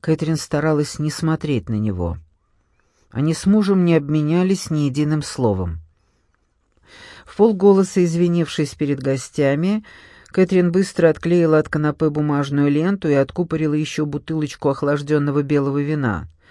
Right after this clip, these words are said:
Она кружилась по кухне, раздавая тарелки, салфетки, а потом пошла на второй заход, поставив на каждую тарелочку по нескольку канапе.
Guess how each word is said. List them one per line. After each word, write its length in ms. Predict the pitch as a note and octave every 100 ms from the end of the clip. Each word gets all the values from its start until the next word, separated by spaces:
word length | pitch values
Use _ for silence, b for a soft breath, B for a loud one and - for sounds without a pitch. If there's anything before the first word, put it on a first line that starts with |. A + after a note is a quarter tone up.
| B B B B
Она 180 | - G#3+
кружилась 540 | A#3 A#3+ A#3 B3+ G#3+ -
по 180 | D#3+
кухне, 440 | D3+ F3 G#3+ - D3
раздавая 500 | C#3 C#3+ D3+ D#3+ D3
тарелки, 580 | D3 C#3 E3 F#3 E3+ C3+
салфетки, 880 | C3 A#2+ - C#3+ E3+ - F3+ F3+ - B B B B
а 120 | -
потом 260 | F#3 C#4
пошла 340 | C4+ A3 G#3+ B3
на 80 | B3
второй 360 | - E3 G#3+
заход, 460 | F#3+ F3+ - E3 -
поставив 540 | C#3+ - E3+ D#3 -
на 120 | D3+
каждую 440 | D3+ C#3+ C3+ C#3 C3
тарелочку 760 | C3 C#3 G3+ A3 - F#3+ F#3+ B B B
по 160 | E3+ D3+
нескольку 600 | E3 G3 - E3+ - D#3+
канапе. 640 | E3+ D3+ D3 B2+ G#2